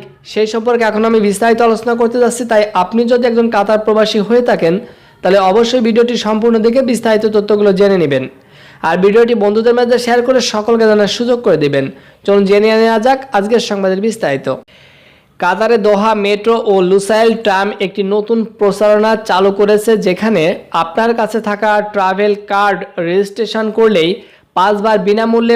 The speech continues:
ভ্রমণের সুযোগ পাবেন। এই অফারটি পনেরোই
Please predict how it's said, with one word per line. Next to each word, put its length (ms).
ভ্রমণের 440
সুযোগ 300
পাবেন। 260
এই 160
অফারটি 420
পনেরোই 340